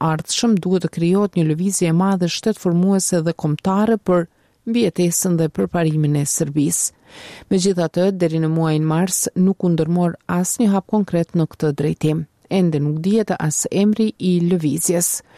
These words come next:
Krahas termit lëvizja popullore për shtetin, përdoret edhe termi lëvizja popullore për mbrojtjen e Serbisë. Sipas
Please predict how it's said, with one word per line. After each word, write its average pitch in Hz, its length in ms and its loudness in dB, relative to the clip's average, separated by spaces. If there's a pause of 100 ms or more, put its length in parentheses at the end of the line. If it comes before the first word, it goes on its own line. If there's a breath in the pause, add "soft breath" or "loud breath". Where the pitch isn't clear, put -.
(340 loud breath)
Krahas 196 400 -4
termit 180 340 0
lëvizja 175 460 0
popullore 165 500 0
për 160 240 -6
shtetin, 214 400 0
përdoret 170 600 0
edhe 151 160 -2
termi 202 420 2
lëvizja 175 500 0
popullore 185 720 0
për 185 240 0
mbrojtjen 165 640 0
e 151 160 0 (100)
Serbisë. - 760 -2 (520 loud breath)
Sipas 208 440 -2